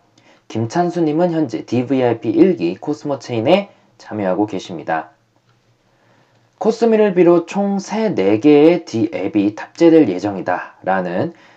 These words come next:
내용을, 어, 코스모 체인 송원 대표님께서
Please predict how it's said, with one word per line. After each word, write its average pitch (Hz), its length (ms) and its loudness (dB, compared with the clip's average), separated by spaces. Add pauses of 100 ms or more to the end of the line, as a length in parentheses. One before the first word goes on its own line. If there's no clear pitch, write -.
(140)
내용을, 127 600 2 (300)
어, - 140 -14
코스모 170 340 0
체인 120 480 -4
송원 - 320 -4
대표님께서 110 1120 -2